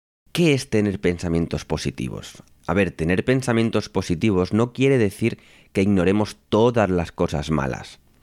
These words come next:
sino que tenemos que enfrentarnos a ellas con un enfoque, pues, mucho más positivo y, sobre todo, productivo. Los pensamientos que entran en nuestra cabeza, y esto me lo dijo una, una psicóloga y la verdad es que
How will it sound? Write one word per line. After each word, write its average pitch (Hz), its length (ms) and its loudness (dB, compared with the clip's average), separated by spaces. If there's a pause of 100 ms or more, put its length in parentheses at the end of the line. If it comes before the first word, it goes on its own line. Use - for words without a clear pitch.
(240)
sino 120 280 0
que 117 100 -2
tenemos 120 460 0 (400)
que 139 100 2
enfrentarnos 123 920 0
a 107 100 2
ellas 123 400 0
con 127 160 0
un 151 120 2
enfoque, 135 520 -2 (380)
pues, 113 160 -2
mucho 127 220 0
más 107 240 -2
positivo 107 720 -2 (500)
y, 98 100 0
sobre 73 240 -2
todo, 95 240 0
productivo. 80 680 -4 (240)
Los - 160 -2
pensamientos 139 600 0
que 151 120 0
entran 139 340 0
en 110 160 2
nuestra 90 400 -2
cabeza, 107 540 -4 (480)
y - 140 -2
esto - 200 -4
me 110 120 2
lo 90 100 2
dijo 95 280 0
una, 82 540 -2 (440)
una 104 200 0
psicóloga 92 520 0
y 82 40 0
la 76 140 0
verdad 78 260 0
es 92 140 -2
que 85 240 -4